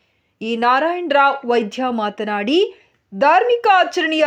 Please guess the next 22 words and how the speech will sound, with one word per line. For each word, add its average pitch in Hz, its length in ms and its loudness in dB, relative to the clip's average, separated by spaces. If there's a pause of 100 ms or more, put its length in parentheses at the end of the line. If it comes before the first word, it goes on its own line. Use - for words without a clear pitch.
ಜೊತೆಗೆ 277 400 -4
ವಿಪ್ರ 254 320 -4
ಸಮಾಜ 247 460 -2
ಬಾಂಧವರು 220 540 -2
ಸಂಘಟನೆಯ 214 720 -4
ಮೂಲಕ 202 380 -4 (200)
ಒಂದಾಗಬೇಕಿದೆ 214 800 -4
ಎಂದು 202 360 -4
ಗೋಪಿನಾಥ್ 247 760 -2
ದಿನ್ನೆ, 233 460 -4
ರಾಘವೇಂದ್ರ 226 680 -2 (220)
ಲೆಕ್ಕಿಹಾಳ, 202 680 -4 (520)
ತಿರುಮಲ 330 400 -2 (180)
ರಾವ್ 220 400 2
ಆಲಂಪಲ್ಲಿ, 240 840 -2
ವೆಂಕಟೇಶ್ 226 580 -6
ಲೆಕ್ಕಿಹಾಳ, 208 640 -4 (560)
ಮೋಹನ್ 339 460 2
ಸೇರಿದಂತೆ 220 840 -4 (120)
ಅಪಾರ 320 400 -4
ಭಕ್ತಾದಿಗಳು 214 840 -4
ಪಾಲ್ಗೊಂಡಿದ್ದರು. 190 1300 -4